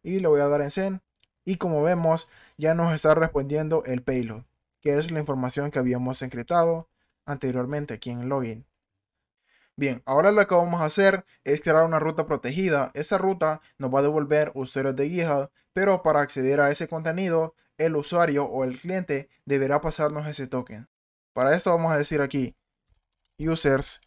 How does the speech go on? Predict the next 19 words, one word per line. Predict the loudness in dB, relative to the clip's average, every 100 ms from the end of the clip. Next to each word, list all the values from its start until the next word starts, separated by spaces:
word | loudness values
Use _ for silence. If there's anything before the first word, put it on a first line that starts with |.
| -8
guion | -2 4
bajo | 4 4
github | 2 2 4 2 0 -8 _ _
punto | -8 -6 -4
py. | -4 -4 -6 -12 _ _ _ _ _ _ _ _ _ _ _ _ _ _ _
Y | -4
ahora | 0 0
aquí | 0 0
vamos | 0 0
a |
hacer | 0 0
lo | 0
mismo. | -2 -4 -4 -4
Vamos | -4 -4
a |
decir | -4 -2 -4 -6 _ _ _ -12
de | -10
Flask, | 2 6 6 4
vamos | -4 -4 -4